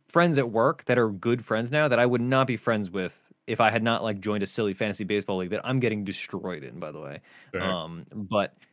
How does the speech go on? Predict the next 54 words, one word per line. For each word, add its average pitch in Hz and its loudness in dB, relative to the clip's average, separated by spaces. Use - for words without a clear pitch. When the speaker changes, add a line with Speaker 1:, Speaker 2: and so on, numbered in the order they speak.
Speaker 1:
like, 147 2
also 151 2
'cause 139 2
I 123 4
wasn't 143 2
into 147 -4
baseball 143 -2
when 101 -2
I 107 -2
drafted 113 0
my 113 0
team, - -8
and 104 -6
now 104 4
I 120 4
am, 113 2
and, 110 0
you 113 -2
know, 95 0
I'm 104 -2
dealing 110 2
with 104 -4
the - -16
consequences, 113 -4
but, 104 2
uh, 98 -2
you 117 -4
know, 90 -2
a 98 0
hundred 123 -2
dollars, 95 0
oh 107 -4
well. 87 -6
Um, 90 -12
but 104 0
so, 95 -2
that's 147 2
why 143 8
I 135 6
just 113 -4
think 104 -2
people 160 4
should 143 2
give 131 8
it 110 2
a 101 -2
try. - -6
I 107 -8
think 160 2
there's 170 4
a 175 4
lot 165 6
of 151 4
stereotypes 123 0